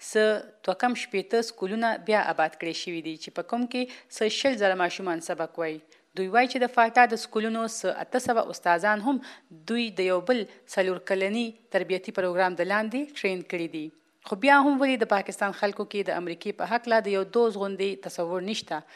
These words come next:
په دې هکله دوی وویل چې دا خبره دوی مني چې دا مسله شته او د دغه غلط تصور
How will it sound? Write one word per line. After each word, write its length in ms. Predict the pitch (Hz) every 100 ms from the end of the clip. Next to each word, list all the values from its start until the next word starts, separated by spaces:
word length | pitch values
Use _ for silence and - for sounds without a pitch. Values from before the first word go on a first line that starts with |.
| - - -
په 120 | 185
دې 80 | 254 247
هکله 240 | 247 233 240 - - _ 185
دوی 120 | 208 - - 214
وویل 280 | 254 254 285
چې 560 | - - - 233 220 180
دا 80 | 220 220
خبره 340 | 190 208 208 202 - -
دوی 80 | 196 185
مني 240 | 180 254
چې 240 | 285 - 202
دا 80 | 196 170
مسله 300 | - 175 170
شته 200 | - 254 269 - - 202
او 40 | 214 220
د 100 | 208
دغه 160 | 254 247 196
غلط 240 | 220 240 -
تصور 360 | 185 190 196